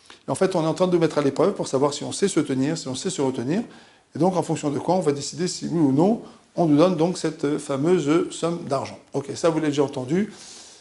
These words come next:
Mais moi, je voudrais livrer, vous livrer une autre réflexion. Euh, vous savez qu'à la maison, c'est, c'est un endroit dans lequel, finalement, euh, voilà, on est entre quatre murs et c'est un peu l'endroit dans lequel on laisse s'exprimer, euh, les vrais traits de notre personnalité. D'accord ? Donc, c'est un, c'est,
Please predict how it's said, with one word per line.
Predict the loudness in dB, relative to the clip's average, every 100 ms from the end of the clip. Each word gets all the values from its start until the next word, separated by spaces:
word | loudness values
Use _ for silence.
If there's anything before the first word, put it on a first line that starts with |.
| _
Mais | 4
moi, | 6 6
je | 4
voudrais | 4 4
livrer, | 2 0 2 4
vous | 4
livrer | 4 4 6
une | 4
autre | 2
réflexion. | 0 0 -4 -6 -10 -12 -20 _ -20 -20 _ _ -10
Euh, | -6 -6 -8 -12
vous | -2
savez | 4 4
qu'à | 4
la | 0
maison, | 2 2 2 -2
c'est, | -4 -8 -10
c'est | -8 -4
un |
endroit | -2 2 2
dans | 2
lequel, | -2 -4 -6
finalement, | -8 -8 -2 0 0
euh, |
voilà, | -2 -4 -4 -8
on | -6
est | -4
entre | -4 -6 -8
quatre | -8 -2
murs | 0 0 -2
et | -4 -4
c'est | -4 -4
un | -4
peu | -2 -2
l'endroit | -2 -2 -2
dans | -2
lequel | -4 -4 -4
on | -2
laisse | -2 -2
s'exprimer, | -6 -10 -10 -8 -4 -2
euh, | -2 -4 -4
les | -4
vrais | 0 0
traits | 0 -4
de |
notre | -6 -6
personnalité. | -8 -6 -4 -4 -4 -6 -10 -20 -20 -20 _
D'accord ? | 0 2 2
Donc, | 0
c'est | -6 -8
un, | -10 -14
c'est, | -14 -16